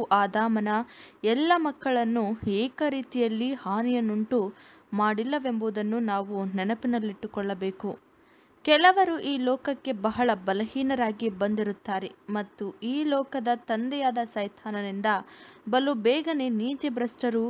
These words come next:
ಕುರುಡರು ಆಗಿ ಪಾಪದಿಂದ ಸತ್ತವರೆಯೂ ಮ್-, ಬಂದಿಗಳಾಗಿ ನಡೆಸಲ್ಪಡುತ್ತಾರೆ. ಎಲ್ಲರೂ ಹೆಚ್ಚು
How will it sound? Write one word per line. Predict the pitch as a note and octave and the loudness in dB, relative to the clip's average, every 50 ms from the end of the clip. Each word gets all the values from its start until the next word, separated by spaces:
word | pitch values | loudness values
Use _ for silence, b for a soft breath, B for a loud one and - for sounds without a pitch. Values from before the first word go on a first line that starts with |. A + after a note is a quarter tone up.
| B3 b b b b b b _ _ | -4 b b b b b b _ _
ಕುರುಡರು | - C#4+ D#4 D#4+ F4+ F4+ E4+ E4 D4+ C#4+ C#4 C4 - - | 0 2 2 4 4 6 6 4 4 2 0 -2 0 0
ಆಗಿ | F#3 F#3+ G#3 A#3+ A3+ A3 B3 A3+ G3 G#3 A3 - - - | 0 0 0 0 -2 -4 -4 -4 -4 -6 -8 -12 -8 -2
ಪಾಪದಿಂದ | - G#3+ A#3 C4+ D4 D4 - D4+ D4+ D4 C4 C4 B3 B3+ A#3+ | 0 2 2 2 2 0 -2 -4 -2 -2 -2 -2 0 -2 -2
ಸತ್ತವರೆಯೂ | A3 - - A3 A3 - - C#4 C4 B3+ C4 A#3+ A3+ A3 A3 A#3 C4 C#4+ B B B B B B B B B _ _ - | -2 -2 -4 -6 -6 -6 -8 -8 -6 -4 -4 -4 -4 -4 -4 -6 -6 -6 B B B B B B B B B _ _ -4
ಮ್-, | A3 G#3+ A3 - - _ _ _ _ _ _ _ - G#3 F#3+ | -2 -2 -2 -4 -8 _ _ _ _ _ _ _ -10 -8 2
ಬಂದಿಗಳಾಗಿ | - A#3 B3 D4 E4 E4 F4 D4 D4+ D4 C#4 B3+ A#3+ A#3 G#3 A3 A#3+ A#3+ A3 - - _ _ - | 6 6 6 6 6 2 2 2 4 4 4 4 2 2 0 -2 -2 -2 -2 -4 -6 _ _ -6
ನಡೆಸಲ್ಪಡುತ್ತಾರೆ. | G3 G3+ G#3 A3 A3 - A#3+ A3 - - G3+ G3 G3 - - G#3 G3+ G#3 G3+ - - - _ b b b b b _ _ | -4 -4 -4 -4 -4 -6 -8 -8 -6 -6 -6 -6 -8 -10 -10 -8 -6 -6 -6 -8 -10 -16 _ b b b b b _ _
ಎಲ್ಲರೂ | A#3+ B3+ C4+ D#4 F4 F4+ F4+ F4 D#4+ B3+ B3 | -2 0 2 2 2 4 2 2 2 2 0
ಹೆಚ್ಚು | B3+ A#3+ A#3 G#3+ - - - | -2 -2 -4 -6 -6 -6 -6